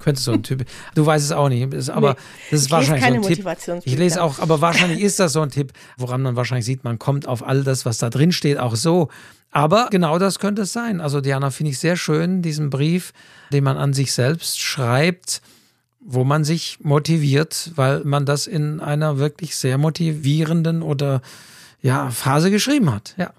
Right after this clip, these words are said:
Speaker 2: Ich belächel's natürlich auch ein bisschen, aber ich bring's auch nicht übers Herz, <laughs> diesen Brief da rauszunehmen. Der ist also immer so eingespannt und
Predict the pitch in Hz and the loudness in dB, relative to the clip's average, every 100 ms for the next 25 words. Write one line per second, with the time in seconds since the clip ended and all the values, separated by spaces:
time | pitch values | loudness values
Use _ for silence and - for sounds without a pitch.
0 | _ - 240 226 226 190 202 302 311 320 | _ -10 -8 -2 0 2 0 -2 -4 -6
1 | 302 285 - - 240 277 247 - 330 - | -4 -4 -4 -6 -6 -6 -6 -4 -4 0
2 | 214 214 214 277 285 - 233 233 226 214 | 0 0 2 0 2 -2 0 0 0 0
3 | - 202 240 - 302 - 269 214 202 254 | 0 -2 -4 0 0 2 2 2 -2 -8
4 | - 190 190 214 - 247 254 269 226 208 | -2 0 0 -2 -4 -4 -2 0 -2 -2
5 | 208 202 208 208 247 226 196 180 208 247 | -2 -2 -2 0 0 0 -2 -2 -2 -4
6 | - 262 269 247 226 | -2 -2 0 -4 -4